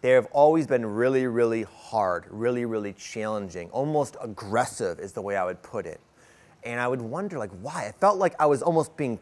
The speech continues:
punished, like I was showing up to this, like, abusive principal or teacher and having them just list off all the stuff I'm doing wrong and almost, like, rubbing my face in it. That's kinda what my experience was like.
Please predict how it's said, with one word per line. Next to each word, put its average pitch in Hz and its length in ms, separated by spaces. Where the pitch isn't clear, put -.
punished, 151 560
like 113 100
I 113 60
was 113 100
showing 190 500
up 165 280
to 160 120
this, 139 220
like, 139 140
abusive 135 720
principal 156 500
or 117 80
teacher 117 680
and 127 480
having 160 320
them 143 120
just 120 140
list 151 360
off 160 180
all 151 160
the 117 60
stuff - 280
I'm 143 140
doing 139 260
wrong 123 520
and 123 260
almost, 147 300
like, 127 120
rubbing 147 280
my 120 100
face 156 320
in 101 120
it. 76 180
That's 143 140
kinda 165 200
what 160 300
my 143 100
experience 151 560
was 113 160
like. 87 340